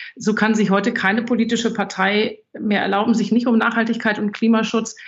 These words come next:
zu kümmern, weil sie merken, da wächst eine jüngere Generation von Konsumenten und Wählern heran, die nicht nur im Supermarkt vielleicht zur Hafermilch greift, sondern eben auch bei der Wahlentscheidung darauf achtet,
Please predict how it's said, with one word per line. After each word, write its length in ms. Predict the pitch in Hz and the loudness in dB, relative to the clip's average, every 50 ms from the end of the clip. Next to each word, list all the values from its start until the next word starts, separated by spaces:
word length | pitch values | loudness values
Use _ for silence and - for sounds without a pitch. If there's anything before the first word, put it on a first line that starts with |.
| - - - | -20 -12 -4
zu 140 | - 226 | -4 -2
kümmern, 320 | 220 - 226 226 220 220 202 | 0 2 2 2 2 2 2
weil 120 | 196 190 | 2 2
sie 100 | 190 208 | 2 2
merken, 520 | 185 180 180 180 - 233 226 226 226 226 - - | 2 2 0 0 0 2 2 2 2 0 -4 -2
da 160 | 196 185 185 | -2 -2 -2
wächst 260 | 202 208 208 - - | -2 -6 -6 -4 -2
eine 80 | 220 190 | -2 0
jüngere 360 | 185 190 202 220 226 233 226 | 0 0 0 0 0 -2 -2
Generation 800 | 220 202 202 202 185 190 185 185 - 202 190 214 226 226 220 - _ _ _ _ _ _ | 0 0 0 0 -2 -2 -4 -4 -2 -2 0 2 2 2 0 -2 _ _ _ _ _ _
von 200 | - - 214 202 | -4 -2 0 0
Konsumenten 640 | 196 202 214 202 175 180 156 160 180 233 240 240 247 | 0 2 2 2 2 2 2 4 4 2 2 2 0
und 280 | 220 - 180 175 160 160 | 0 0 0 0 0 0
Wählern 340 | 165 165 175 190 202 220 208 | 0 2 2 2 2 2 2
heran, 480 | 220 214 202 208 208 214 226 226 226 - - - - - _ - - | 2 0 0 0 0 2 0 0 -2 -4 -12 -20 -20 -20 _ -10 -4
die 80 | 190 | 0
nicht 280 | 202 208 226 220 - - | 0 0 0 -2 -2 0
nur 380 | 208 196 190 190 185 190 190 - - | 2 2 2 2 2 0 -2 -2 0
im 100 | 190 175 | 0 2
Supermarkt 540 | 147 196 202 254 240 226 226 220 220 220 - | 2 2 0 2 2 4 4 2 2 0 -2
vielleicht 180 | 196 190 196 | -4 -2 -2
zur 140 | - 170 - | -2 -2 -2
Hafermilch 500 | 170 185 185 226 220 226 233 226 233 - - - - | -2 -2 -2 -2 0 0 0 0 -2 -6 -14 -14 -8
greift, 420 | - 170 175 180 202 247 240 - | -4 -2 0 0 0 -2 -4 -4
sondern 460 | - 190 196 208 220 226 226 226 233 | -2 0 0 2 2 2 2 2 2
eben 240 | - - 196 196 202 | 0 -2 0 0 0
auch 220 | - - 190 190 - | 0 0 -2 -2 0
bei 100 | 202 196 | 0 0
der 120 | 190 185 | 0 0
Wahlentscheidung 680 | 175 170 175 190 208 214 208 - 196 190 190 202 202 196 | 0 0 0 2 0 0 0 0 0 0 2 0 0 0
darauf 280 | 190 - 190 185 185 | 0 -2 -4 -4 -4
achtet, 440 | - 165 - - - 196 190 - | -4 -6 -6 -4 -4 -4 -4 -6